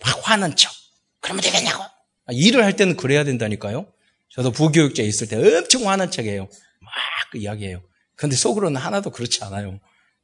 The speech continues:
예, 이-, 일을 위해서 그런 거지 속까지 화난 건 아니라니까요. 그러면서 우리의 목적을 달성하고, 여러분들이 열심히 신앙생활 안 하면 제가 막 강조해서 이야기해요.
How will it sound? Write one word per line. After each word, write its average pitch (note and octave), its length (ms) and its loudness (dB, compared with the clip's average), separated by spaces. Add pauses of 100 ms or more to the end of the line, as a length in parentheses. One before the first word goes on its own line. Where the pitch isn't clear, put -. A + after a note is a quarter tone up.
예, F#2 240 -8
이-, A#2 240 -12
일을 G#3 360 4
위해서 C3 220 4
그런 A2+ 200 -2
거지 G#2+ 500 -2 (180)
속까지 - 420 4
화난 E3 340 2
건 A#2+ 160 0
아니라니까요. G2+ 680 -8 (720)
그러면서 C3+ 380 4
우리의 B2 240 2
목적을 A#2+ 400 0
달성하고, A2+ 560 -12 (540)
여러분들이 C3+ 680 2
열심히 D3 380 2
신앙생활 D#3+ 400 0
안 B2 140 -6
하면 D3+ 120 -4
제가 C#3+ 180 -6
막 C#3+ 120 -6 (300)
강조해서 F#3 440 4
이야기해요. A#2 460 2